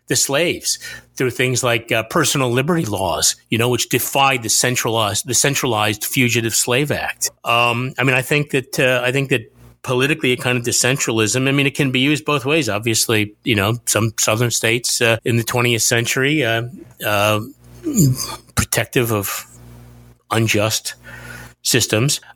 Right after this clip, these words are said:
Uh, but I don't know if you don't, this, uh, this idea that there's some sort of, uh, some sort of expert and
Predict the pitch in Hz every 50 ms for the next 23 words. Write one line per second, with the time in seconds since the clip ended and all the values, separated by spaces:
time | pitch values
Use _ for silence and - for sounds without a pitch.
0 | _ - - 120 117 120 123 120 120 123 123 120 113 - _ - - - - -
1 | - - - - 127 120 135 127 143 156 156 156 160 180 165 123 - - 110 107
2 | 139 135 143 147 143 - - - - - _ - 139 - - 139 135 139 131 -
3 | 139 131 120 110 147 175 180 151 131 120 - 123 113 - - 160 151 151 147 -
4 | - 156 135 131 123 113 101 - - - 117 107 101 95 95 92 - - _ -
5 | - - - - - - - - - _ - - 190 175 - 202 151 123 - -
6 | - - 156 156 - - - - - 170 156 143 - - 131 127 123 113 107